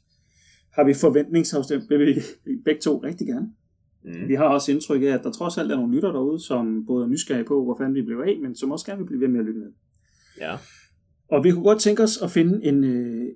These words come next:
Speaker 1: et mellemting imellem de sidste par episoder, hvor det primært har været Amdi, der har fremlagt, øh,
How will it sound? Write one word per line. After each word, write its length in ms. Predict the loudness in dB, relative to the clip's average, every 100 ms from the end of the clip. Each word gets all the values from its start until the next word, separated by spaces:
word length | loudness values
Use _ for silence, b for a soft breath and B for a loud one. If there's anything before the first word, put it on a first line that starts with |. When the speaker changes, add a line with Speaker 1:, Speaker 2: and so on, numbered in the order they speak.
| -4
Speaker 1:
et 80 | 2
mellemting 500 | 4 4 2 2 2
imellem 300 | 2 2 0
de 140 | 0
sidste 240 | -2 -2
par 120 | -4 -4
episoder, 480 | -4 2 4 4
hvor 240 | 2 -2 -4
det 120 | -4
primært 280 | 0 -2 -2
har 80 | -4
været 200 | -4 -4
Amdi, 200 | -2 -2
der 120 | -4
har 240 | -6 -8 -2
fremlagt, 420 | 0 2 0 -4 -8 -10 -2
øh, 460 | -2 -2 -4 -4